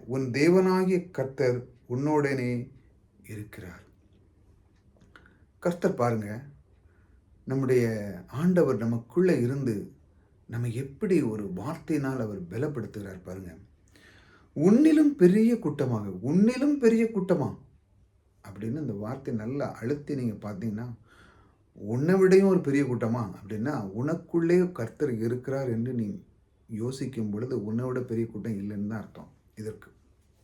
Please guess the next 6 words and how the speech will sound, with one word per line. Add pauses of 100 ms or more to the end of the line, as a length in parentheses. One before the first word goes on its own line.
(1200)
நீங்க
நல்லா
பாருங்க,
"உன்னிலும் (140)
பெரிய
கூட்டமாகிய